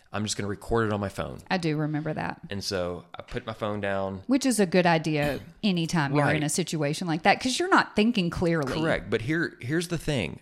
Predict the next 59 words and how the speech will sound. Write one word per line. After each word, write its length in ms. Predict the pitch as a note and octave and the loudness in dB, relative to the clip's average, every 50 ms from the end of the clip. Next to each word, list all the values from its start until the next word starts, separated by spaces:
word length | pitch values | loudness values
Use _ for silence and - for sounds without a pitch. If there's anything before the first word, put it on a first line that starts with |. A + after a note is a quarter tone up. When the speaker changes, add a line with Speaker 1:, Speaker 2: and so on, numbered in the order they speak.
| _ - | _ -2
Speaker 1:
Um, 340 | - G#2+ G#2 G2+ G2 F#2+ - - _ _ - | 0 2 4 4 2 0 -2 -8 _ _ -2
you 120 | B2+ D#3 | 0 2
need 180 | F3+ G#3 A3 G3 | 4 4 6 6
to 80 | G3+ | 6
look 180 | F3 F3 F3 C#3+ | 6 6 0 2
down 180 | D#3 D3+ D3+ D3 | 2 2 2 2
to 60 | C3+ | 2
make 160 | C3 B2+ B2 | 2 2 0
sure 160 | - C#3 B2 | 2 2 2
you 100 | A2+ G#2+ | 4 4
actually 280 | G2+ G#2+ A2+ - A#2 G2+ | 4 4 2 0 -2 0
hit 240 | - - C#3 - - | 0 0 -2 0 0
the 60 | F#2+ | -2
button 380 | F2 - - G2 D#2 C3+ D3+ | -2 2 0 0 0 0 -2
to 80 | D3+ E3 | -2 -2
record. 500 | D#3+ D#3+ D#3+ - F3 F3 F#3+ G3+ G3 G3+ - _ _ - | -2 -2 -2 -2 -2 0 0 -2 -4 -6 -12 _ _ -2
Speaker 2:
You 100 | F#3 F#3 | -2 0
didn't 280 | E3 F3 E3+ - E3+ D3 | 0 0 -2 -2 -2 -4
hit 160 | D#3 C#3+ D3+ | -2 -2 2
it? 40 | E3+ | 2
Speaker 1:
I 100 | B2+ B2 | 2 4
didn't 260 | A2+ A2 A2 G2 F#2+ | 4 2 0 0 -2
hit 100 | F#2+ - | -4 -4
the 60 | - | -6
button 240 | D#2+ - - - D2+ | -8 -8 -8 -10 -8
to 40 | D#2+ | -8
record. 480 | E2 E2 - - E2+ F2 E2+ E2 G2 G2 _ _ _ _ _ _ _ _ _ - - - _ _ | -8 -10 -8 -8 -8 -8 -8 -10 -12 -14 _ _ _ _ _ _ _ _ _ -20 -20 -20 _ _
So 400 | - - A#2 A2+ G#2+ G#2+ G2+ G#2 - - _ _ _ _ - | -4 0 2 2 2 2 -2 -4 -8 -20 _ _ _ _ -4
I 120 | G#2+ G#2+ | -2 0
have 140 | B2+ C3+ C3+ | 0 0 0
the 80 | D3 C#3 | -2 0
phone 260 | - D3+ C#3 C#3+ C#3 | 2 2 2 2 2
sitting 280 | - - B2+ A2+ G#2+ G#2 | 2 2 2 4 4 2
there 140 | G2+ G2+ G2 | 0 0 0
thinking 260 | - C3 B2+ C3 C#3 | 0 -2 -2 -2 -4
it's 100 | B2+ - | -4 -2
recording 420 | B2+ A#2+ - - C3+ C3+ B2 A#2+ B2 | -4 -6 -2 0 0 0 0 0 -2
all 120 | B2 B2+ | -2 -4
these 220 | A2+ A2 G#2+ - - | -4 -4 -4 -6 -4
things. 480 | - C3 C3 G#2+ G2 G#2+ G#2+ G#2+ - - - - - - - _ _ - | -2 -2 -2 -2 -2 -4 -4 -4 -6 -6 -8 -14 -20 -20 -20 _ _ -8
The 80 | - | -8
guy 360 | G#2 - - B2+ B2+ C3 C#3+ C3+ | -8 -2 -2 -2 -2 0 -2 -2
is 160 | A#2+ A#2 - | -2 -2 -4
saying 400 | - - - C3+ B2 A#2+ A#2 A2+ | -6 -4 -4 -2 -2 -2 -2 -2
all 240 | - - B2 C#3 D3 | -2 0 2 2 2
these 220 | C#3+ D3 C3 A#2 | 0 0 -4 -4
words. 360 | G#2+ G2 A#2+ B2 B2 B2+ A#2+ - - - | -2 0 2 2 4 2 0 -2 -4 -4
I 120 | G#2+ B2+ | -2 -2
don't 140 | C#3 C#3 B2 | -2 -2 -4
know 60 | C3 | -4
what 100 | C3 B2 - | -4 -2 -2
they 120 | A#2 G2+ | -2 -2
mean 420 | G2+ G2 G#2+ A#2 B2+ C#3 D3 D3+ - | -2 -2 -4 -4 -4 -4 -6 -6 -4
until 240 | - F3 F3+ E3+ C3 | -4 -4 -2 -2 -2
he 60 | B2 | -2
Speaker 2:
Mm-hmm. 80 | - - | -2 -2
Speaker 1:
says 260 | A#2 G#2 G#2+ G2+ - - | -2 -2 -4 -4 -8 -8
survival 600 | - - - G2+ G2 E2+ F#2 E2+ F2+ E2+ D#2+ D2+ | -8 -6 -4 -4 -4 -4 -2 -4 -4 -4 -6 -8
rate. 300 | C#2 A#1+ - - - - | -10 -10 -12 -10 -12 -12